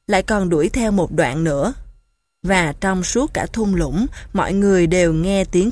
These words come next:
kêu của chúng. Đàn bà chạy ra vỗ tay đuổi.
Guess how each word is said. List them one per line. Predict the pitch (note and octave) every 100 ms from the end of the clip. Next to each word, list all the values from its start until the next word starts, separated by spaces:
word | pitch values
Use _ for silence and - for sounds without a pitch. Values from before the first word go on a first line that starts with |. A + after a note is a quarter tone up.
| -
kêu | G3+ F3+
của | - D#3
chúng. | E3 F3+ F#3 D4+ - - _ _ _ _ _ _ _ _ _ _ _ _ _ _ _ _ _ _ _ _ _ _ _ F#3+
Đàn | G#3+ F#3+
bà | G3 F#3+ F3+
chạy | - C3 D#3+
ra | G3 G3+ F#3
vỗ | E3+ A#2+
tay | - G#3
đuổi. | E3+ C#3+ C3 B3